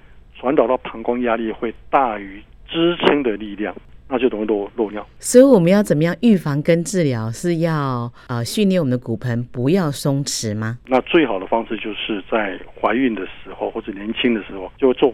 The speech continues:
Speaker 1: 提肛的运动。如果在还没有松弛的情况之下，最先叫病人做的方式就是做提肛运动。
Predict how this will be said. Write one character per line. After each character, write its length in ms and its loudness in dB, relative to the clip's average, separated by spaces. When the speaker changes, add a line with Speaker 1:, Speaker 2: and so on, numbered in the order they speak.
Speaker 1:
提 140 -8
肛 200 0
的 100 -2
运 260 -8
动。 160 -4
如 80 0
果 100 6
在 200 0
还 120 -6
没 120 0
有 100 2
松 240 0
弛 140 -10
的 120 -6
情 160 -10
况 120 -2
之 100 -10
下， 180 -2
最 180 6
先 220 4
叫 180 6
病 180 0
人 120 -4
做 180 2
的 60 -2
方 220 -4
式 80 -4
就 120 -6
是 120 -8
做 220 -4
提 200 -10
肛 160 -6
运 180 -10
动。 140 -4